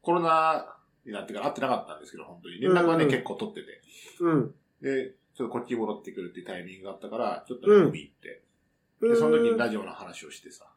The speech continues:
Speaker 2: あ、なるほど、なるほど。
Speaker 1: そう。で、聞いてくれて。
Speaker 2: はいはいはい。
Speaker 1: で、ありがとう。で、ちょっとね、あの、
Speaker 2: うん。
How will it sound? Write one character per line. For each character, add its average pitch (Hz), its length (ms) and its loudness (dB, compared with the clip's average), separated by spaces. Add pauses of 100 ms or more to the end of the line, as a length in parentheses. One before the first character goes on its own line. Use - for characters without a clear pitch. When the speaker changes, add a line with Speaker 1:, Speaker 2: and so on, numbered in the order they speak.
(240)
Speaker 2:
あ、 185 140 6
な 180 160 4
る 175 100 4
ほ 175 160 2
ど、 156 140 4
な 135 160 4
る 123 120 0
ほ 104 180 0
ど。 - 80 -8
Speaker 1:
そ 104 80 -12
う。 - 20 -18
で、 110 140 -10
聞 104 140 -14
い 92 40 -16
て 87 100 -12
く 87 100 -18
れ 78 100 -16
て。 - 260 -20 (440)
Speaker 2:
は 143 120 0
い 127 60 4
は 101 60 -4
い - 20 -12
は 95 140 -10
い。 78 60 -20 (840)
Speaker 1:
で、 - 60 -8
あ 110 60 -4
り 110 80 -4
が 95 80 -6
と 69 200 -16
う。 - 20 -
で、 110 100 -14
ち - 80 -8
ょ 135 40 -6
っ - 20 -12
と - 100 -14
ね、 90 320 -16 (120)
あ - 120 -20
の、 139 100 -6
Speaker 2:
う 123 100 -2
ん。 - 140 -10